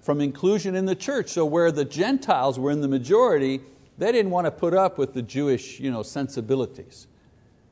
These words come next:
You know, get with the program or get out. You know, that, that, that was their attitude. So it was an appeal to those who had no sentimental or cultural or historical ties to the Jewish religion, the Gentiles. They had no ties whatsoever.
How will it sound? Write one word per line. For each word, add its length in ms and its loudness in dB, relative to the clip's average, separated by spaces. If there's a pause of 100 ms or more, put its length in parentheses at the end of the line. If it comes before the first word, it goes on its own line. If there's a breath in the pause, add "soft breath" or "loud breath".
(320 soft breath)
You 60 -12
know, 100 -8
get 200 4
with 140 2
the 80 2
program 480 4
or 60 2
get 240 2
out. 300 -2
You 100 -10
know, 160 -6
that, 280 -4
that, 260 -6
that 160 -2
was 180 -6
their 180 -2
attitude. 500 -4 (1300 soft breath)
So 200 4
it 160 4
was 160 8
an 100 2
appeal 400 0
to 140 -2
those 440 6
who 100 -2
had 220 2
no 360 2
sentimental 880 -2
or 220 4
cultural 580 0
or 160 0
historical 680 -4
ties 460 0
to 140 -6
the 140 -2
Jewish 420 0
religion, 560 -2 (800 soft breath)
the 100 -6
Gentiles. 680 -4
They 100 0
had 220 -2
no 640 2
ties 360 -2
whatsoever. 680 -2